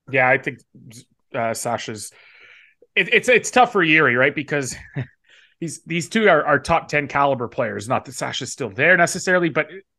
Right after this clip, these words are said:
he, he is a top ten guy for all intents and purposes. Um, and I just don't think he, Lehechka's game is there yet. He's got, you know, the raw talent and the high ceiling,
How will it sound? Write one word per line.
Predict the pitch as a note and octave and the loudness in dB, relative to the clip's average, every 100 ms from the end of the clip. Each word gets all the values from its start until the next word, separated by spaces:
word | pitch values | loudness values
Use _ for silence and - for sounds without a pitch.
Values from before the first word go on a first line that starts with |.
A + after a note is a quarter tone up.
| _ - | _ -14
he, | E3+ F3 D3+ | -10 -8 -2
he | F#3 | 2
is | E3+ | 2
a | C#3 | 0
top | C#3 C#3+ | -2 -2
ten | - C#3 | -2 -4
guy | B2 C3 B2+ A2+ - _ _ - | 0 2 2 -2 -8 _ _ 0
for | E3 | 2
all | D3+ | 2
intents | B2+ C#3+ C3+ B2+ | 0 -2 -4 -8
and | G#2+ | -6
purposes. | C3+ C#3 C3+ A#2 G#2 - _ _ _ _ - | -6 -4 -8 -10 -12 -14 _ _ _ _ -6
Um, | C3 A#2 A2+ A2 G2+ _ _ _ _ _ _ _ | 0 2 2 0 -6 _ _ _ _ _ _ _
and | F3 E3 | 0 0
I | |
just | D#3 E3 | 0 -2
don't | F#3+ F3+ | -4 -4
think | D#3+ | -6
he, | A2+ - - | -8 -10 -8
Lehechka's | C3+ B2+ D3 D3+ D3+ D#3 C3+ - | -8 -2 2 2 2 -2 -4 -6
game | - B2+ C3 _ | -8 -8 -10 _
is | C3 A#2+ | -8 -4
there | C3 C3+ | -2 -2
yet. | G2+ | -4
He's | G#2+ - | -10 -8
got, | - D3+ F3+ - | -4 -2 -4 -6
you | E3 | -8
know, | D#3+ | -6
the | C#3 | -4
raw | C3 C#3+ | -2 -2
talent | C#3 C#3 C#3+ C3 | -2 -2 -2 -2
and | |
the | B2+ | -2
high | C3+ C#3 | -2 -2
ceiling, | - G#3+ D3 | -2 -2 -2